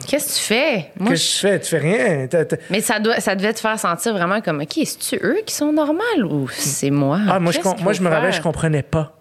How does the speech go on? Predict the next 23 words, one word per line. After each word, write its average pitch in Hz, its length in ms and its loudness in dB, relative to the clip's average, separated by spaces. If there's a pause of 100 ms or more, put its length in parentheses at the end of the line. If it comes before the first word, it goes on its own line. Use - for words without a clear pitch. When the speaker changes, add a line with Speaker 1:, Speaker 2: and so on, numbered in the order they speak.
(140)
Speaker 2:
Ce - 120 -10
qui, 156 140 -4
je, - 140 -6 (120)
je - 120 -10
comprenais 170 320 2
pas, 233 140 2
puis 233 220 -2 (380)
quand 220 160 2
les 220 140 2
gars, 180 160 2
ils 202 100 -2
pognent 185 180 0
leur 165 120 0
puberté, 156 460 -2
puis 175 120 -12
pas 147 160 0
toi, 165 300 0
ils 147 80 0
veulent 139 160 2
plus 170 160 2
être 170 180 -4
ton 135 180 -2
ami. 135 200 0